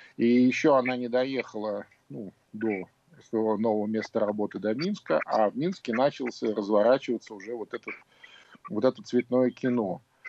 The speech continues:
А, при том, что технологически, ну, прям, прям никто не стесняется, прям цитатами целыми, так сказать, мы это видим, и организовано, и, и, так сказать, таким сетевым образом все это происходит. М,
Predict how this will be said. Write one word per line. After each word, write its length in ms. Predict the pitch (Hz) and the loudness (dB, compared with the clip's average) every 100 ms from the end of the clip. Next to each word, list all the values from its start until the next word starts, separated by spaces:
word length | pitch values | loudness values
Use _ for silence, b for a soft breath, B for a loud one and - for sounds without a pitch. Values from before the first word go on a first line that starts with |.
| B - | B -10
А, 180 | 107 90 | -8 -6
при 160 | 107 | -8
том, 220 | - 139 | -2 -2
что 320 | 131 - 123 120 | -2 2 2 2
технологически, 960 | 123 - 123 123 135 190 113 - - | -2 0 2 2 0 -4 -10 -10 -8
ну, 340 | 101 113 117 - _ _ - _ | -8 -6 -8 -8 _ _ -20 _
прям, 260 | 127 131 113 - _ _ _ | -2 -2 -6 -16 _ _ _
прям 240 | 131 147 147 | 0 0 0
никто 240 | - 156 | -10 -10
не 100 | 139 | -10
стесняется, 760 | - 139 123 156 131 101 - 98 | -14 -16 -10 -4 -4 -4 -10 -6
прям 260 | 117 135 123 | 2 2 2
цитатами 640 | 143 - 151 143 117 110 | -8 0 2 2 -2 -12
целыми, 600 | 101 135 143 147 120 110 - | -12 -10 -8 -10 -10 -10 -10
так 140 | 104 | -10
сказать, 300 | _ 107 101 | _ -14 -6
мы 140 | 110 | -4
это 180 | 110 110 | -4 0
видим, 420 | 110 147 160 139 - B B B B - - | 0 0 -2 -6 -6 B B B B -10 0
и 100 | 101 | 2
организовано, 1200 | 101 98 104 104 110 160 170 156 139 135 127 - - - | 2 0 0 2 4 4 4 2 0 -2 -4 -8 -20 -10
и, 60 | |
и, 800 | 92 98 101 - - - 113 - - | -6 -4 -6 -8 -6 -4 -4 -6 -6
так 140 | 117 | -8
сказать, 240 | - 101 - | -6 -6 -4
таким 280 | 101 113 | -4 -4
сетевым 480 | - 101 120 110 110 | -4 -2 2 2 4
образом 380 | 117 107 104 98 | 2 2 -2 -4
все 220 | - 107 | -2 -2
это 180 | 98 95 | -2 -8
происходит. 720 | - 104 92 - 143 160 147 - b b b b b _ - | -6 -6 -6 -6 -4 -2 -6 -10 b b b b b _ -10
М, 920 | 113 107 107 104 113 117 117 113 | -4 -2 0 0 0 -2 0 -2